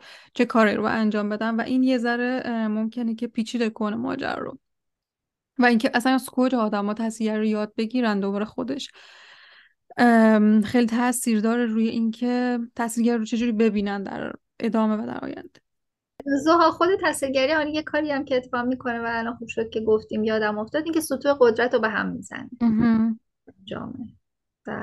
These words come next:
Speaker 2: ام، این یکی از کار مهمیه که در واقع تحصیلگر می‌تونه انجام بده.
Speaker 1: دقیقاً.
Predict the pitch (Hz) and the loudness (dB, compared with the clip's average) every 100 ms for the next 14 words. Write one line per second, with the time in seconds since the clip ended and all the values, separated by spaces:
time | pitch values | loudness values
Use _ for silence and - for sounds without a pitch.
0 | 233 - _ _ _ _ _ _ - 240 | -12 -16 _ _ _ _ _ _ -12 -10
1 | 226 - - 226 226 220 220 - 208 208 | -10 -14 -4 0 2 2 -2 -8 -10 -8
2 | 208 - 196 208 202 208 196 202 196 196 | -10 -6 -4 -2 -2 -2 -4 -4 -4 -6
3 | 196 202 190 247 - - - - - 220 | -6 -8 -6 -8 -8 -8 -8 -10 -10 -10
4 | 254 - _ _ 202 - - 202 196 196 | -12 -18 _ _ -10 -8 -12 -10 -8 -8
5 | 202 - 190 202 - - - - 190 196 | -8 -8 -6 -6 -10 -18 -20 -10 -8 -8
6 | - - - - - _ _ _ 233 226 | -10 -12 -14 -16 -20 _ _ _ -4 -4
7 | 226 226 226 220 | -4 -6 -4 -4